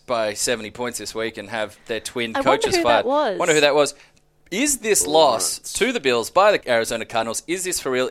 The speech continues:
Speaker 1: Is this crisis time in Arizona?
Speaker 3: Yeah, I'm. If you're them, you're panicking right now, aren't you? They're in all sorts.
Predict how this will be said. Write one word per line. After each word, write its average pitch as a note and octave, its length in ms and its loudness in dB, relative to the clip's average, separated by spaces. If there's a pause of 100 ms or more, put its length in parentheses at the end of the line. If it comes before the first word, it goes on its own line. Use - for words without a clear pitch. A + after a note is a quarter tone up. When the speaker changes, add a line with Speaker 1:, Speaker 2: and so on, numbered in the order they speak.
Speaker 1:
Is F3 340 -4
this C#3 240 -6
crisis D3 460 0
time B2 280 -4
in A#2 160 -10
Arizona? G2 480 -8
Speaker 3:
Yeah, C#3 240 2
I'm. C3+ 380 4 (320)
If B2 160 -14
you're F#3 140 -10
them, E3+ 200 -4
you're A#2 120 -8
panicking F3 500 -10
right F2 180 -10
now, F2 220 -12
aren't G#2 160 -10
you? A#3+ 140 -10
They're G3+ 160 -6
in A#2+ 100 -6
all E3+ 220 -2
sorts. F2+ 440 -6